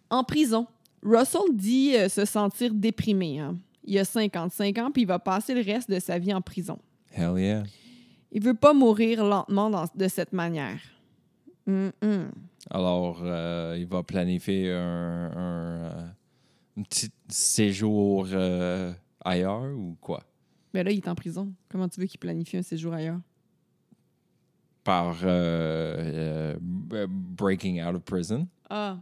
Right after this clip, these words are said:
Speaker 1: ah.
Speaker 2: Se
Speaker 1: Mhm.
Speaker 2: sauver de prison.
Speaker 1: Mais là, euh, non, lui, il dit, euh, « Je veux la peine de mort. »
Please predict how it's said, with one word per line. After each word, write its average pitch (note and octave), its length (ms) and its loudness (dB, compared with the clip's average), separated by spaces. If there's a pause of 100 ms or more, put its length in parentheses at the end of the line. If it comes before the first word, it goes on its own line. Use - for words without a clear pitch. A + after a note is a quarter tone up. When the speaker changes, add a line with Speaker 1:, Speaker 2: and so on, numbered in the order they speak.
(240)
Speaker 1:
ah. G#3 340 0 (440)
Speaker 2:
Se G2 160 2
Speaker 1:
Mhm. G#2 60 4
Speaker 2:
sauver G2+ 520 6
de G2 120 4
prison. F#2+ 560 2 (1200)
Speaker 1:
Mais G#3+ 140 6
là, A3+ 540 6
euh, - 20 4
non, A3+ 160 2 (100)
lui, A#3+ 180 4
il A3+ 60 2
dit, A#3 380 2
euh, « G3 140 0 (720)
Je F3+ 160 -4
veux G#3+ 80 6
la G3 160 4
peine F3+ 320 0
de D#3 60 -4
mort. » - 420 -12